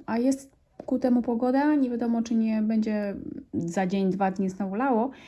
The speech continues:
więc nie chcę już tego przetrzymywać dłużej, tylko chcę sobie posprzątać,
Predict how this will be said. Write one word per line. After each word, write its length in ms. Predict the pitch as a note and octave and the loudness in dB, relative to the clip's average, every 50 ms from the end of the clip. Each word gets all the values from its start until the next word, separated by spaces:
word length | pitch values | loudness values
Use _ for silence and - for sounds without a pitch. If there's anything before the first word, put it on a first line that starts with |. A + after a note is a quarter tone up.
| - - - - - - | -20 -20 -20 -18 -6 0
więc 200 | A3 G#3+ G#3+ - | 0 0 2 2
nie 100 | G#3 G#3 | 0 0
chcę 160 | G#3+ - G#3 | 0 -2 -4
już 80 | G3+ - | -4 -4
tego 180 | - G3+ G3 G3 | -4 -4 -4 -4
przetrzymywać 540 | - G3+ F#3+ - - G3+ G3 G3 G3 F#3+ | -6 -8 -6 -2 -2 -2 0 -2 -2 -4
dłużej, 260 | F#3 G#3 G#3 G#3+ G#3 G3+ | -2 -2 0 0 0 -2
tylko 220 | - - - G#3+ | -4 -8 -12 -12
chcę 200 | - - - G3+ | -12 -10 -10 -8
sobie 180 | G3+ F#3 F3+ F3+ - - _ _ _ - | -6 -6 -6 -6 -8 -12 _ _ _ 4
posprzątać, 640 | D#4 D#4 D4+ - - D4 C4 B3+ C4 B3 B3+ - | 4 4 4 4 2 2 4 4 2 0 -4 -6